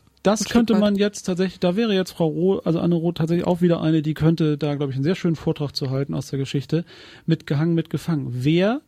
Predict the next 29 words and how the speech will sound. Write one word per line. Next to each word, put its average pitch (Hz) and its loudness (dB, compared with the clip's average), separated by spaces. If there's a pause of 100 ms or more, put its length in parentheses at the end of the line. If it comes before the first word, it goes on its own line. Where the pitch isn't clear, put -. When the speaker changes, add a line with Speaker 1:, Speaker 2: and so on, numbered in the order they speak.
(200)
Speaker 1:
nur 180 0
weil 165 -2
er 170 -4
vernetzt 151 -4
war, 147 -2
plötzlich 160 -6
mit 156 0
verdächtigt 143 -6
war. - 0
Speaker 2:
Mhm. - 0
Speaker 1:
Wer 143 2
plötzlich 156 -6
mit 165 -2
hineingekommen 147 -2
ist 139 -8
in 156 -4
die 143 -2
Überwachung, 131 -6
mit 151 0
hineingekommen 139 0
ist 135 -8
in 147 -2
die, 135 -4 (220)
in 139 -2
die 135 -2
Postüberwachung, 139 -4
in 143 -2
die 139 -2
Telekommunikationsüberwachung. 135 -6